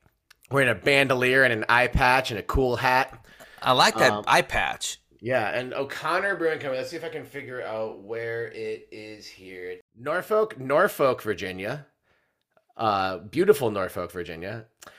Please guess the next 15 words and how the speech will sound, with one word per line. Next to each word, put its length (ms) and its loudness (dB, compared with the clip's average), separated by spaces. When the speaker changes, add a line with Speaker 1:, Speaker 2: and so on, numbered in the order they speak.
Speaker 1:
Uh, 200 2
El 140 4
Guapo 500 4
translated 920 -2
the 160 -6
handsome 540 -8
one. 320 -16
Speaker 2:
Yeah. 160 2
Speaker 1:
Looks 480 -6
sexy, 640 -8
smells 500 -2
beautiful, 520 -6
and 120 -10
tastes 280 -6
great. 440 -10